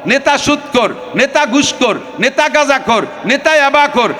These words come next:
নেতা ফেন্সি ডিলের ডিলারি করে, নেতা চুরি করে, নেতা টোন মারে মন মারে, নেতা দেশের টাকা বিদেশে পাচার করে,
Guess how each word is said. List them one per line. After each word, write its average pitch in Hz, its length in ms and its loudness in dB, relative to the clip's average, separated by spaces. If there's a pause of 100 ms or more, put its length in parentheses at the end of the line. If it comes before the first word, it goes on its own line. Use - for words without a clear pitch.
(160)
নেতা 269 280 0
ফেন্সি 277 340 0
ডিলের 294 340 2
ডিলারি 277 340 2
করে, 202 300 2 (220)
নেতা 285 380 2
চুরি 311 240 2
করে, 247 320 2 (220)
নেতা 294 280 0
টোন 311 280 2
মারে 311 240 4
মন 277 240 2
মারে, 226 280 2 (200)
নেতা 269 280 2
দেশের 277 360 2
টাকা 294 200 2
বিদেশে 285 380 2
পাচার 269 360 2
করে, 214 260 2